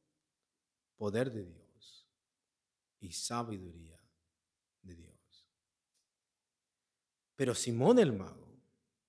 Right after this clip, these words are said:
se está atribuyendo ese qué, ese título. Para los samaritanos, Simón el mago es Cristo.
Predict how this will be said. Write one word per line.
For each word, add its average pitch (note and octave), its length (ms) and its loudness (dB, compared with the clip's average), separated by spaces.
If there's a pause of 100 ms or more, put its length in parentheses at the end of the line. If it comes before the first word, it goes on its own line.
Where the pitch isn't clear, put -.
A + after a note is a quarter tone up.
(140)
se - 140 -4
está D3 240 4
atribuyendo B2 600 4
ese G2 220 -8
qué, - 160 -20 (1800)
ese A#2 220 -4
título. A#2+ 460 -6 (1200)
Para C3+ 180 8
los A#2+ 140 2
samaritanos, A#2 1000 0
Simón A#2+ 600 2
el D3+ 120 2
mago F#2+ 500 -6 (360)
es G#2 240 -2
Cristo. - 520 -16